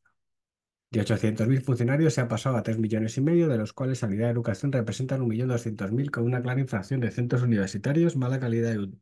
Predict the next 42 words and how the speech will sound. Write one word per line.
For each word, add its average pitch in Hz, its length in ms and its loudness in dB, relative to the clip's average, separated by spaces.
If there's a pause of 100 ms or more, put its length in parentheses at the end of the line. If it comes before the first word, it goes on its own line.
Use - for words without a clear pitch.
(120)
educativa 104 540 2
y 135 60 6
un 120 80 4
gasto 131 240 0
sanitario 131 640 2 (800)
por 110 160 0
habitante 127 460 2
más 120 160 4
bien 120 180 2
bajo. - 240 -10 (2000)
El 117 120 -4
P 113 100 -4
P, 147 140 0
cuando 117 220 0
toma 123 180 0
el 120 80 -2
poder, 151 260 0
no 127 140 0
desmonta 135 520 0
el 95 60 -2
aparato 110 400 -4
de 120 60 0
saqueo 139 380 -2
que 151 80 -4
se 139 100 0
encuentra, 165 320 0
sino 117 220 0
que 107 120 -6
se 110 80 -4
aprovecha 113 460 -2
de 117 120 2
él, 175 200 -2
simplemente 127 520 -4
toma 123 220 -2
el 120 60 -4
relevo. - 320 -8 (680)
A 101 140 -2
todo 117 140 6
esto 123 180 4
hay 117 60 4
que 120 80 4
añadir 117 440 6